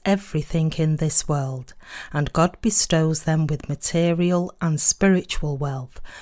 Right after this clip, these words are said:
both these blessings of the fertility of this earth and the blessings of heaven. It is these types of people who can become forefathers of faith. Those who believe in the Lord as their God and follow only this God,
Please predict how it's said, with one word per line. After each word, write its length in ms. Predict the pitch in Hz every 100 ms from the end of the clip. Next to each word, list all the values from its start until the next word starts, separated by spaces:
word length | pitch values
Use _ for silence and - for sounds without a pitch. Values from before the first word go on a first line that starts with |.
| -
both 380 | - 185 214 -
these 300 | 156 151 147
blessings 600 | - 147 - - 151 -
of 140 | 143 -
the 100 | 151
fertility 720 | 160 - - 165 165 - 170
of 180 | 165 -
this 240 | 180 -
earth 360 | 185 185 190 - - - -
and 180 | 147 143
the 80 |
blessings 680 | 139 165 165 - 165 165 160
of 160 | 165 156
heaven. 480 | - 151 139 135 123 _ - - - -
It 200 | 156 165
is 180 | 147
these 340 | - 180 214 -
types 380 | 202 196 196 190
of 160 | 180
people 540 | - 220 226 - 139 131
who 200 | 160 151
can 200 | 156 156
become 380 | 151 - 156
forefathers 920 | 147 - 170 175 - 165 156 160 151 156
of 100 | 135
faith. 500 | - 147 143 - - - - - - - -
Those 320 | 185 214 214
who 140 | 233 220
believe 460 | 190 180 180 180
in 140 | 180 180
the 100 | 180
Lord 360 | 180 180 180
as 180 | 180 -
their 240 | 175 170
God 380 | 156 156 139 135 - - -
and 160 | 147
follow 420 | - 170 175 170 175
only 400 | 196 214 175 151
this 280 | 143 -
God, 380 | - 147 135 -